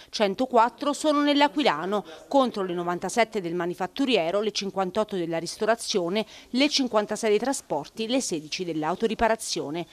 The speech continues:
Con i solo servizi alla persona, più trentatré per cento, pulizie e giardinaggio, più undici per cento, in condizioni di esibire qualche saldo in attivo, invece.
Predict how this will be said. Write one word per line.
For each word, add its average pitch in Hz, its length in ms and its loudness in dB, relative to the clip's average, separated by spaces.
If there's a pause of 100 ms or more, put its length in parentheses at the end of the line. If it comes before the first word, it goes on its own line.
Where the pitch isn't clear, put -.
(340)
Con 330 160 6
i 339 60 8
solo 359 240 6
servizi 208 480 -2
alla 160 160 0
persona, 175 540 0
più 214 160 -4
trentatré 180 400 -6
per 233 180 -2
cento, 208 440 2
pulizie 170 480 -2
e 175 40 0
giardinaggio, 175 720 -2
più 220 240 -6
undici 196 300 -4
per 339 180 2
cento, 170 380 -2
in 214 80 -4
condizioni 262 520 0
di 208 120 0
esibire 240 360 2
qualche 302 360 2
saldo 170 380 -2
in 226 100 2
attivo, 156 420 -6
invece. 165 480 -2